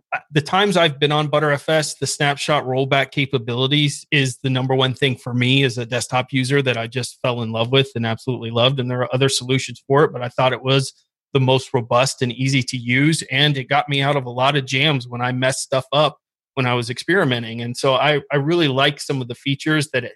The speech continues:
has. And I think the biggest problem with Z F S, it's an amazing file system, but it continues to come up in all the forums and discussions is the licensing issues.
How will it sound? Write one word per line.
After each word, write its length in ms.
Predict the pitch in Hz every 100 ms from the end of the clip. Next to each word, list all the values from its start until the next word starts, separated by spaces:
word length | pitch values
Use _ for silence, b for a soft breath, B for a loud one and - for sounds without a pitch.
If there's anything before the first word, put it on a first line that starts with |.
| -
has. 340 | 135 165 196 _ _ _ -
And 80 | 165
I 60 |
think 220 | 185 262 -
the 80 |
biggest 400 | 170 165 185 202
problem 380 | - 165 175 160
with 140 | 143 127
Z 180 | 147
F 160 | 143 -
S, 480 | 175 151 131 - - _ _ _ -
it's 200 | 147 147
an 80 |
amazing 540 | 139 131 139 196 160 131
file 340 | - 156 220
system, 500 | - 143 - 139 131
but 140 | 131 127
it 100 | -
continues 520 | 120 - 185 165 -
to 100 | 139
come 260 | - 139
up 260 | 143 151 - _ _ _ -
in 100 | 139
all 260 | 143 147
the 100 | 156
forums 460 | 156 - 139 139 131
and 160 | 139 127
discussions 720 | - - 160 - 135 131 -
is 220 | 135 123
the 100 | 135
licensing 640 | 135 175 208 135 127 120
issues. 500 | 117 117 - 123 117